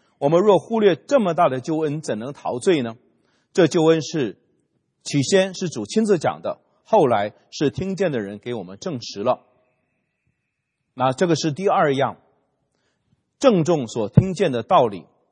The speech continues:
是防止落入悖逆，轻忽这个伟大的救恩。后面第四节，神又按照自己的旨意，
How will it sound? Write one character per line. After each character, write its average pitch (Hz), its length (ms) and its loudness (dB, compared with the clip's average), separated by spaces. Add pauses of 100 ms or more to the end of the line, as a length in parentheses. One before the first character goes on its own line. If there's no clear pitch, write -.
(640)
是 139 400 -2 (200)
防 147 240 2
止 117 280 -8 (140)
落 160 200 2
入 117 180 -2
悖 156 260 0
逆， 135 240 -4 (500)
轻 175 340 -2
忽 147 320 -4 (840)
这 139 140 -4
个 101 60 -8
伟 92 120 -10
大 98 160 -4
的 87 80 -12
救 85 160 -16
恩。 73 160 -20 (1400)
后 139 160 -4
面 117 240 -4 (920)
第 131 120 -6
四 127 220 -2
节， - 260 -18 (640)
神 165 220 2
又 190 100 4
按 202 280 2
照 170 140 4
自 226 180 -4
己 147 140 -6
的 147 140 -2
旨 - 360 -12
意， 135 300 -4